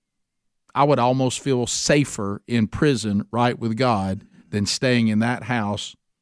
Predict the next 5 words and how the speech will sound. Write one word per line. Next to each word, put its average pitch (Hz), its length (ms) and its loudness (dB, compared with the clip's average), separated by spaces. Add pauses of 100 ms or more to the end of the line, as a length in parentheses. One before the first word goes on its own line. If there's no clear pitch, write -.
(640)
with 113 120 0
Satan 117 380 0
continuously 107 800 0
after 98 280 -12
me. - 180 -20